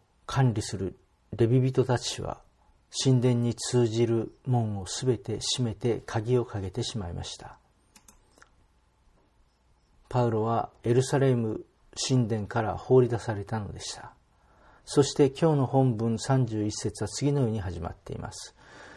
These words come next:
彼らがパウロを殺そうとしていた時、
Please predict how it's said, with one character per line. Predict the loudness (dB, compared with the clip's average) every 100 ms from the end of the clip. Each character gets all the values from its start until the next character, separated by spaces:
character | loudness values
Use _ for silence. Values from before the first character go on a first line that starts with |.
| -20 -20 -20 -20 _ _ _ -2
彼 | 4 6
ら | 4
が | 0 -2
パ | 2 4
ウ | 4
ロ | 2
を | 2
殺 | 4 4
そ | 4 0
う | 2
と | -2
し | -2
て | 0
い | 0
た | 0
時、 | -6 -6 -6 -8 -8